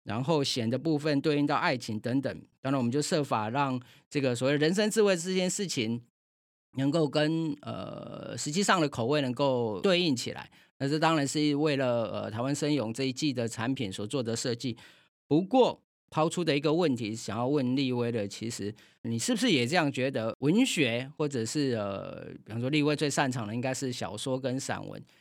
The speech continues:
绝大部分这些文学作品，事实上在处理的都是人生的滋味。这些人生滋味，不管是酸甜苦咸，事实上都是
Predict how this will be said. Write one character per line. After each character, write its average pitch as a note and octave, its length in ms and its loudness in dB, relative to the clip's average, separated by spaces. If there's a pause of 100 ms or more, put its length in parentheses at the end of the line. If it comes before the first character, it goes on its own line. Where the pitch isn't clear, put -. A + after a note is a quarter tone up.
(500)
绝 D3+ 240 2
大 A#3+ 280 2
部 F#3+ 240 0
分 E3+ 220 2
这 D3+ 100 -2
些 D#3+ 160 0
文 D3 140 2
学 C3+ 180 0
作 C#3 200 -2
品， - 200 -10
事 - 80 -12
实 G3+ 100 0
上 G3 180 0
在 F3+ 120 2
处 F#3 180 0
理 A#2 140 0
的 G#2+ 120 -2
都 C3 140 0
是 C3 160 -2
人 A2 200 -2
生 A#2 180 -2
的 A2 100 -2
滋 G2 220 -8
味。 G#2 160 -6
这 F#3+ 60 0
些 G3+ 100 6
人 E3+ 200 4
生 F3+ 200 2
滋 F3 180 -2
味， E3+ 160 4
不 D3+ 140 -8
管 C3 160 2
是 D3 120 -2
酸 E3+ 400 2
甜 D3+ 260 0
苦 C3 200 -2
咸， A#2+ 160 -4
事 - 60 -4
实 G3 100 -2
上 F#3 180 2
都 E3+ 160 2
是 D#3+ 400 0